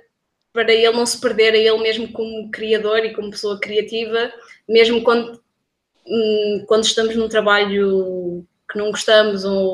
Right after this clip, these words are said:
ou fazer um projeto que não, não adoramos, mas temos que o fazer, não há outra hipótese, hum,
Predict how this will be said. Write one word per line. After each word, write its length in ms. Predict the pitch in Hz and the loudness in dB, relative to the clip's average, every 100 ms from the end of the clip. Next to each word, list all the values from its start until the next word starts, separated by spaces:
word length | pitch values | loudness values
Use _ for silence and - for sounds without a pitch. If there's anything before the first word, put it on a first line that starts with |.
| 185 | -2
ou 140 | 190 190 | -2 -2
fazer 220 | 208 208 | 0 -2
um 100 | 208 | -2
projeto 400 | 214 202 202 - - - | -2 -2 -2 -4 -12 -10
que 60 | - | -8
não, 260 | 202 196 190 | -4 -2 -2
não 300 | 190 196 202 | 0 -2 -2
adoramos, 400 | 196 202 202 196 | -2 0 0 0
mas 280 | 220 208 - | -2 -2 0
temos 320 | 254 247 247 | 4 4 2
que 160 | - 226 | -2 -2
o 40 | |
fazer, 340 | 220 214 208 233 | 2 2 4 4
não 160 | 220 | 4
há 140 | 202 202 | 2 2
outra 200 | 202 214 | 0 -6
hipótese, 520 | - 202 208 - - - - - - 220 214 208 214 | -4 -2 -2 -4 -12 -14 -16 -18 -2 4 6 8 6
hum, 380 | 214 208 214 214 | 4 -2 -6 -8